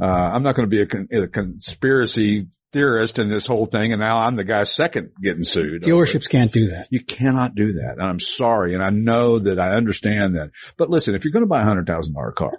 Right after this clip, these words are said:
Speaker 2: Yeah.
Speaker 1: come on. I mean,
Speaker 2: Right. <laughs> But if you're scrounging to buy a twenty thousand dollar car and
Speaker 1: That's a
Speaker 2: and you
Speaker 1: different
Speaker 2: want it
Speaker 1: animal.
Speaker 2: marked at
Speaker 1: Yeah.
Speaker 2: five thousand to
Speaker 1: Yeah.
Speaker 2: put, to lower your taxes,
Speaker 1: Yeah,
Speaker 2: it,
Speaker 1: I, I,
Speaker 2: it happens.
Speaker 1: I,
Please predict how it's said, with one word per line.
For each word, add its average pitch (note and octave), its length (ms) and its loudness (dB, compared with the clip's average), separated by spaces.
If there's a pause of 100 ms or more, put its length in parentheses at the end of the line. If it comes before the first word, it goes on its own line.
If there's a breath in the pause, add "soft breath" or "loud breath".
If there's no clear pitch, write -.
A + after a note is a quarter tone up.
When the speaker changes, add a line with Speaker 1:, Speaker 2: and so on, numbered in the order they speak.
Speaker 2:
Yeah. C#3+ 180 0 (600)
Speaker 1:
come C#2+ 160 -4
on. - 180 -14 (200)
I - 100 -10
mean, - 300 -10
Speaker 2:
Right. D3+ 240 -2
<laughs> - 240 2
But D#3 240 0
if C#3 120 0
you're C#3 80 2
scrounging D3 400 4
to B2+ 40 4
buy A#2 160 4
a A2 60 4
twenty F#3+ 300 2
thousand A#2+ 280 4
dollar G#2+ 180 4
car A2 280 2
and A2+ 100 2
Speaker 1:
That's A#2 160 0
a D#3+ 40 -2
Speaker 2:
and - 100 -4
you - 60 -4
Speaker 1:
different E3 220 2
Speaker 2:
want A#2+ 100 0
it - 40 -2
Speaker 1:
animal. C3+ 140 2
Speaker 2:
marked B2+ 240 2
at A#2 100 2 (120)
Speaker 1:
Yeah. D3 260 -2
Speaker 2:
five D#3 300 -2
thousand A2 400 2
to B2 80 2
Speaker 1:
Yeah. F3+ 80 0
Speaker 2:
put, C#3 120 0
to A#2+ 120 2
lower A2+ 240 4
your G2+ 80 2
taxes, B2+ 360 0
Speaker 1:
Yeah, G2+ 120 0
Speaker 2:
it, - 40 -6
Speaker 1:
I, D#3 180 -2
I, E3+ 320 -2
Speaker 2:
it F#3+ 40 4
happens. - 320 0
Speaker 1:
I, D3+ 140 -8